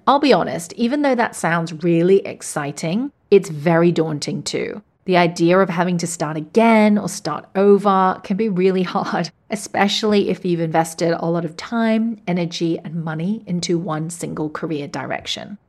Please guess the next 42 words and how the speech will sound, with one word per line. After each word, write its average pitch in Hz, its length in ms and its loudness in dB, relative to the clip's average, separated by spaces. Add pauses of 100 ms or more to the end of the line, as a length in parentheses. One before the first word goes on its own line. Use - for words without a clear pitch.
(160)
Yet, 185 580 0
you'll 185 220 2
know 202 280 6
that 226 140 2
you're 170 220 2
in 175 160 2
this 165 280 -4
because 165 720 0 (180)
despite - 600 -2
this, 160 320 -2
there'll 180 220 0
still 220 380 2
be 226 120 0
that 202 220 0
niggling 180 400 0
feeling 160 500 -2
where 156 360 -2
you 170 380 0
want 165 420 0
to - 100 -4
do 151 200 0
meaningful 139 540 -8
work, - 480 -10 (120)
where 185 120 4
you 196 240 4
want 202 280 0
to 247 100 4
wake 202 260 2
up 196 140 -2
excited 190 720 4
and 170 120 -2
inspired 190 680 0
for 202 80 -4
the 175 100 2
day 175 260 2
ahead. 175 500 -2 (380)
The 202 80 4
core 196 240 4
values 175 600 2
for 208 120 -4
this 170 180 -4
season 175 600 -2